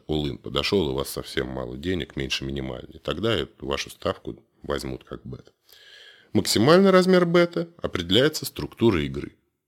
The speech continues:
Вот мы обсуждали, есть игры no limit, есть под limit, а есть просто лимит. Следующая заявка.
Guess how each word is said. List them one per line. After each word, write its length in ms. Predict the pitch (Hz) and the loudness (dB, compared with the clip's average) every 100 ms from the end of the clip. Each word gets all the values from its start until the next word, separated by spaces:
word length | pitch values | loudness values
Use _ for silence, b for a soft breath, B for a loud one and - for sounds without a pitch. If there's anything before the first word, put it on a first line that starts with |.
| _ _ _ | _ _ _
Вот 160 | - - | -10 -4
мы 80 | |
обсуждали, 580 | 69 - 71 71 71 62 | -4 -4 -8 -4 -6 -6
есть 320 | 67 71 - | -8 -10 -8
игры 320 | 69 69 67 - | -10 -8 -10 -10
no 300 | - 120 139 | -4 -2 -2
limit, 300 | 135 120 - | -2 -6 -8
есть 240 | 67 67 - | -12 -14 -2
под 240 | 110 113 | -2 -2
limit, 320 | 82 76 67 | -6 -8 -10
а 60 | - | -6
есть 200 | 73 - | -6 -8
просто 320 | 67 - - | -12 -12 -14
лимит. 360 | 58 - _ _ _ _ _ _ _ _ _ _ _ _ _ B B B B B B B B B | -18 -18 _ _ _ _ _ _ _ _ _ _ _ _ _ B B B B B B B B B
Следующая 640 | - - 117 90 78 - 69 | -4 6 8 8 2 0 -2
заявка. 560 | 67 67 65 - - | -2 -4 -8 -12 -18